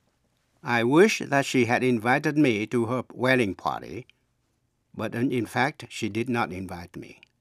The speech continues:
"I wish that she had invited me to her wedding party, but she did not invite me." Tôi ước gì cô ta mời tôi đi dự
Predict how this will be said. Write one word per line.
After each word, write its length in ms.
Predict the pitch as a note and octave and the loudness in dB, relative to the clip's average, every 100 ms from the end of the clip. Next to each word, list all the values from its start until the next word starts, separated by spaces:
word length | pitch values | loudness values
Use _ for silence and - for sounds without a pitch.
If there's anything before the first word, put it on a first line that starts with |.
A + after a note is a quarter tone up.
| _ _ _ _ _ - | _ _ _ _ _ -6
"I 180 | A2+ G#2+ | -2 4
wish 320 | C#3 F#3+ - | 4 4 2
that 140 | C3 | -2
she 200 | - A#2+ | 0 -2
had 220 | A2 F3 | 0 -2
invited 480 | E3 A#2+ F#2+ F#2+ E2 | 0 0 0 -4 -6
me 380 | F#2+ A2+ G#2+ D3 - _ _ | -4 -4 -4 -6 -10 _ _
to 120 | - B2 | 0 2
her 200 | A#2 A2+ | 2 2
wedding 420 | A#2+ C#3+ A#2 E2+ | 2 2 0 -2
party, 360 | F#2+ B1+ - - _ _ _ _ - | -10 -12 -14 -20 _ _ _ _ -10
but 120 | G2 | -6
she 140 | A#2 | -4
did 180 | G2+ G#2 | -4 -6
not 220 | G#2+ G#2 | -4 -6
invite 360 | D#2+ E2 D#2+ D2 | -6 -12 -14 -16
me." 120 | D#2 C2 - _ _ _ _ _ _ _ _ _ _ _ _ - | -16 -18 -20 _ _ _ _ _ _ _ _ _ _ _ _ 0
Tôi 160 | C3+ | 2
ước 140 | D#3 D#3 | 4 2
gì 200 | A2+ G2+ | 0 0
cô 140 | A2+ | -2
ta 140 | A#2+ A#2+ | 0 2
mời 260 | A#2 G2+ | 0 -2
tôi 160 | A#2+ A#2+ | -2 -2
đi 120 | A#2 | -2
dự 180 | A2 | -4